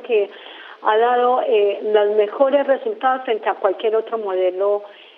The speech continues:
incluyendo, pues, el tradicional en términos de educación en Colombia, en educación rural. También de-, quiero dejar otro punto y es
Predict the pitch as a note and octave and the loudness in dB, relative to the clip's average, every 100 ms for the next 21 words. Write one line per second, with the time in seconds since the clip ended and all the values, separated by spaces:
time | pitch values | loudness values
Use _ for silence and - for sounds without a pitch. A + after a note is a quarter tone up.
0 | - G3+ F#3+ F#3 F#3+ F3+ - A3 A3 G3 | -8 -8 -2 0 0 0 -2 -2 -2 -4
1 | - F#3 E3+ F3+ F3 F3 F#3+ - F#3+ G3 | -2 -2 -2 -4 -4 -2 -2 -2 -2 -2
2 | G3 F3 F3 E3+ - F3 F3 E3 E3+ - | -4 -2 -4 -4 -8 -8 -8 -8 -6 -6
3 | E3 D#3 C#3+ - F3 E3+ D#3+ F3+ D#3+ E3 | -4 -4 -6 -14 -8 -6 -6 -6 -8 -8
4 | D#3+ E3+ D#3 - - - - - A#3+ A#3 | -10 -6 -8 -10 -18 -20 -20 -4 -2 0
5 | A#3 B3 B3 C#4+ C#4+ C#4 D4 C#4 C4+ A#3 | 0 -2 0 2 0 0 2 2 2 2
6 | A3 B3 C4 C4+ D4 D#4+ D#4 C#4 A3+ G3+ | 2 2 0 0 2 2 2 0 0 0